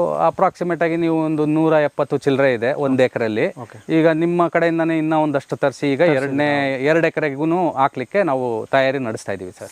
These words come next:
Speaker 2: ಸರಿ ಸರ್. ಮತ್ತೆ ಈಗ ಎರಡು ಎಕರೆಗೂ ಮತ್ತೆ ನನ್ನ ಕಡೆಯಿಂದ ಗಿಡ ತರಿಸ್ಕೊಂಡು ಹಾಕ್ಲಿಕ್ಕೆ ರೆಡಿ.
Speaker 1: ಹೌದು ಸರ್, ಈ ಸೀಸನಲ್ಲಿ ನಿಮ್ದು, ನಿಮ್ ಕಡೆಯಿಂದ ತಿರ್ಗಾ ತಗೊಂಡು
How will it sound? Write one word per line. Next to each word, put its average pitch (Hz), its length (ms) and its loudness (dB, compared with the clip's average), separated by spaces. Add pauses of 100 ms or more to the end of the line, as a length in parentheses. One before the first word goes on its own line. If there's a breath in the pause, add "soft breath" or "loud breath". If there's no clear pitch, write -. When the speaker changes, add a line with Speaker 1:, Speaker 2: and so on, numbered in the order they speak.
Speaker 2:
ಸರಿ 113 200 -6
ಸರ್. - 400 -16
ಮತ್ತೆ 156 340 0
ಈಗ 143 80 -2
ಎರಡು 139 300 2
ಎಕರೆಗೂ 139 320 -2
ಮತ್ತೆ - 260 -4
ನನ್ನ 131 220 -2
ಕಡೆಯಿಂದ 127 320 -2
ಗಿಡ 123 180 -6
ತರಿಸ್ಕೊಂಡು 127 600 -6
ಹಾಕ್ಲಿಕ್ಕೆ 123 440 -6
ರೆಡಿ. 113 180 -8
Speaker 1:
ಹೌದು 147 320 0
ಸರ್, 131 180 -2
ಈ 143 140 4
ಸೀಸನಲ್ಲಿ 156 640 0
ನಿಮ್ದು, 143 460 -2
ನಿಮ್ 135 180 -2
ಕಡೆಯಿಂದ 135 320 0
ತಿರ್ಗಾ 127 320 -2
ತಗೊಂಡು 120 540 -2